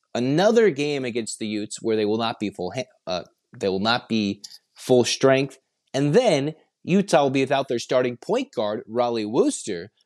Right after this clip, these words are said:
who averages nearly nine, nine points per game. Their leading passer, s-, floor general, leading assister,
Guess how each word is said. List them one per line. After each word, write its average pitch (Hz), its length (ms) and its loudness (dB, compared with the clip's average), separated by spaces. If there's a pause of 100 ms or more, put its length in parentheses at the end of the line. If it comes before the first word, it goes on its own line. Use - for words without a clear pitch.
who 135 120 -2
averages 156 440 -2
nearly 196 540 -2
nine, 135 300 -6 (220)
nine 117 220 -6
points 113 320 -8
per 107 140 -6
game. 98 360 -6 (280)
Their 135 160 6
leading 185 540 4
passer, 135 480 -4
s-, - 180 -6 (160)
floor 180 240 2
general, 127 440 0
leading 175 340 0
assister, 104 640 -6